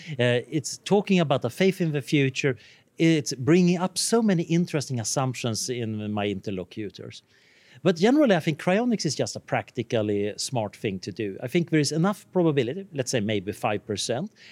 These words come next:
and I value my life enough, uh, that I, I'm willing to pay the money to do that. But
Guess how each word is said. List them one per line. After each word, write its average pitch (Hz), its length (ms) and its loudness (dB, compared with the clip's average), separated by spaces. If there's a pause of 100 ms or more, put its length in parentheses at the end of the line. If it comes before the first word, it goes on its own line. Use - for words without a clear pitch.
and 131 100 2
I 135 80 4
value 170 400 4
my 143 140 4
life 147 460 0
enough, 120 520 -4
uh, 117 240 4 (200)
that 110 280 -2 (340)
I, 143 380 4
I'm 151 140 0
willing 123 300 4
to 120 120 -2
pay 107 300 0
the 101 140 -4
money 98 440 -4
to 113 140 -14
do 254 180 -6
that. - 180 -16 (640)
But 220 180 0